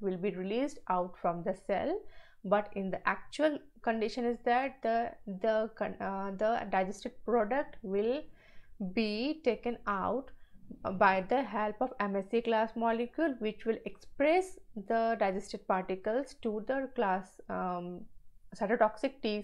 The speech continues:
cells or helper T cells for the proper immune response. So all these were about the phagocytotic barrier of the innate immunity. So we have seen that even after crossing the anatomical barrier or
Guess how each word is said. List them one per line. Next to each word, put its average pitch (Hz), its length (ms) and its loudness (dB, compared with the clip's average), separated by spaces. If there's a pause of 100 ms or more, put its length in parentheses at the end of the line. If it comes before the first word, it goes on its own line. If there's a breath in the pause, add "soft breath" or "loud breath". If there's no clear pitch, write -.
cells 196 280 4 (120)
or 190 340 4 (380 loud breath)
helper 202 380 6
T 214 240 2
cells 214 360 2 (600 soft breath)
for 220 340 4
the 285 120 4
proper 240 540 2
immune 196 480 -4
response. 180 640 -6
So 233 280 2
all 262 240 2
these 277 240 -2
were 233 280 2
about 196 540 -2
the 262 320 0
phagocytotic 190 800 -2
barrier 196 340 2
of 190 160 -2
the - 180 -4
innate 190 280 -4
immunity. 196 520 -4
So 233 80 0
we 190 240 -2
have 185 220 -4 (120)
seen 262 320 0 (400 loud breath)
that 220 340 0
even 233 280 0
after 220 320 0
crossing 226 440 0
the 226 160 0
anatomical 190 720 0
barrier 226 600 0
or 202 160 -4